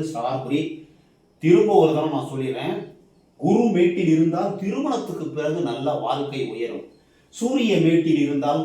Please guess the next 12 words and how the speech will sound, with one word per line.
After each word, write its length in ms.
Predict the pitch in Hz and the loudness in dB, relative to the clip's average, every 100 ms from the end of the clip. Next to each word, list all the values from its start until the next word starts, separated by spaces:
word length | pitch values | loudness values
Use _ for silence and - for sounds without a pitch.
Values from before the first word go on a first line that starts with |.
| - | -2
கலைத்துறை, 640 | 135 151 156 156 147 147 165 | -4 -2 -2 -2 -2 0 0
அரசியல், 720 | - 156 160 143 135 143 165 | 0 0 -2 -2 -4 -2 -2
அரசு 440 | - 156 160 170 | 0 0 0 -2
சார்ந்த 460 | - 131 151 165 135 | -2 -2 0 -2 -2
வகையில் 460 | 120 131 127 151 127 | -6 -8 -8 -8 -8
மிக 240 | 131 143 175 | -6 -2 0
பெரும் 460 | 170 175 175 170 | 0 2 4 4
பணம் 300 | - 135 147 139 | 0 -6 -8 -8
திடீரென்று 600 | 156 185 180 156 139 160 | -8 -6 -2 -2 -2 -4
உயர்வு 280 | - 139 147 | -4 -4 -6
வருவதற்கு 460 | 135 131 135 131 127 | -6 -6 -8 -8 -10
வாய்ப்புண்டு. 360 | 131 135 156 | -8 -10 -12